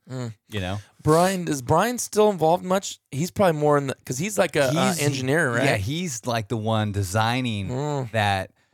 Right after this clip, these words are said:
Speaker 2: that, uh, that fifty, the instant, that whole,
Speaker 1: That guy
Speaker 2: all
Speaker 1: knows
Speaker 2: that
Speaker 1: what he,
Speaker 2: stuff.
Speaker 1: that guy is
Speaker 2: Yeah.
Speaker 1: smart.
Speaker 2: Yeah.
Speaker 1: Have you m-, talked to him or met him?
Speaker 2: Yeah, I've, I've only talked to him. I've never
Speaker 1: Pretty
Speaker 2: met
Speaker 1: cool
Speaker 2: him
Speaker 1: guy.
Speaker 2: like,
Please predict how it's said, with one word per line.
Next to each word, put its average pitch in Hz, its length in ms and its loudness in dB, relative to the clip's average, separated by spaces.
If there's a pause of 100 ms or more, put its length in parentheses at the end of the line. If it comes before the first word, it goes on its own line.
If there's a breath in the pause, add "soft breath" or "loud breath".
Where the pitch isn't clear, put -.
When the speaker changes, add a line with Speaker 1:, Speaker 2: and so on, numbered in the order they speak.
(240)
Speaker 2:
that, 98 320 -6
uh, 90 300 -10 (200)
that - 180 -10
fifty, 104 680 -2
the 98 160 -6
instant, 110 800 -4
that 104 160 -4
whole, 101 560 -2 (100)
Speaker 1:
That 139 140 -10
guy 185 80 -2
Speaker 2:
all 160 80 0
Speaker 1:
knows 143 100 2
Speaker 2:
that 131 60 2
Speaker 1:
what 127 100 4
he, 117 60 -2
Speaker 2:
stuff. 98 160 -4
Speaker 1:
that 135 100 -4
guy 190 120 -2
is 117 80 0
Speaker 2:
Yeah. 92 160 0 (240)
Speaker 1:
smart. 127 260 -4 (180)
Speaker 2:
Yeah. 92 220 -10 (180)
Speaker 1:
Have 139 160 0
you 170 120 0
m-, 160 120 -6
talked 147 280 2
to 170 60 -4
him 151 80 -4
or 135 60 0
met 131 160 4
him? 151 260 -2 (140)
Speaker 2:
Yeah, 135 220 -4
I've, 127 320 0
I've 117 180 0
only 135 220 0
talked 127 340 0
to 101 100 -4
him. 85 80 -6
I've 92 160 -4
never 104 200 -2
Speaker 1:
Pretty 131 100 2
Speaker 2:
met 101 140 2
Speaker 1:
cool 120 100 4
Speaker 2:
him 104 220 2
Speaker 1:
guy. 95 40 -6
Speaker 2:
like, 92 540 -6